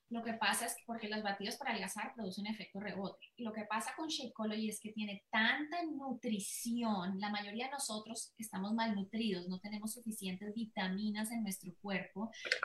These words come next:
salvo que estés comiendo ensaladas todo el día. Y Shakeology con la nutrición de más de siete platos de ensalada, con todos estos superfoods, que si tú vas a una tienda naturista, no sé si puedo decir marcas,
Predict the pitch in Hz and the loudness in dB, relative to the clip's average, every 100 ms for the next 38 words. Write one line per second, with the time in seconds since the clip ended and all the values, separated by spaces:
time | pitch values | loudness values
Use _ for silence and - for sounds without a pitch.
0 | - 220 220 220 - 208 - - 262 254 | 2 2 0 -2 -6 -4 2 2 2 -2
1 | - - - 233 214 190 220 - 202 180 | -4 -14 -8 0 4 6 6 2 -2 -2
2 | 190 208 254 190 - - - - 240 226 | -2 0 0 0 -4 -20 -20 -6 0 2
3 | 226 220 247 240 254 254 302 - 262 240 | 2 2 2 2 2 2 2 2 2 4
4 | 226 233 226 226 220 214 214 220 240 254 | 6 4 4 4 4 2 2 2 4 4
5 | 254 269 - 269 262 247 240 254 240 247 | 4 0 -2 -2 -4 -2 -2 0 -2 -2
6 | 247 240 202 196 196 196 214 220 220 240 | -4 -2 0 2 2 2 2 4 2 0
7 | - 302 - 320 285 233 220 190 185 - | 0 0 2 2 0 -2 -2 -2 -4 -4
8 | 214 208 - 220 233 - 262 277 - 262 | -4 -4 -2 2 2 2 0 -6 -4 -6
9 | 269 277 269 214 220 214 - 208 214 208 | -6 -8 -6 0 2 2 0 -4 -4 -8
10 | 214 214 226 226 214 208 196 233 | -8 -10 -8 -6 -4 -2 -4 -6